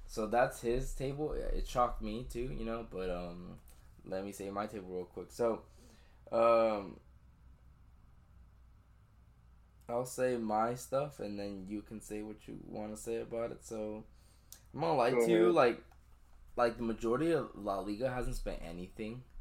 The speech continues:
Speaker 1: like, at all. The majority of La Liga signings have been, like, free agents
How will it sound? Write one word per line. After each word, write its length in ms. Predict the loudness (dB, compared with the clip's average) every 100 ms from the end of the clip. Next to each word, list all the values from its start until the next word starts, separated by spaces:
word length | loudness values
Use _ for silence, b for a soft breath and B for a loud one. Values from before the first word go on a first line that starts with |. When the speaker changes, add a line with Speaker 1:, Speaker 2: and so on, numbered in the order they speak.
| b b b b
Speaker 1:
like, 360 | -6 -4 -6 -10 -20 -20 -20 -20 -20 -20 -10 -2
at 180 | 0
all. 560 | 2 2 2 0 -2 -6
The 60 | -4
majority 420 | -4 0 2 2
of 100 | 0
La 120 | 0
Liga 280 | 0 0 -4
signings 600 | -6 -6 -6 -6 -6 -6
have 160 | -6 -4
been, 160 | -4
like, 180 | -6 -10
free 320 | -10 -8 -6 -4
agents 600 | -6 -4 -6 -6 -10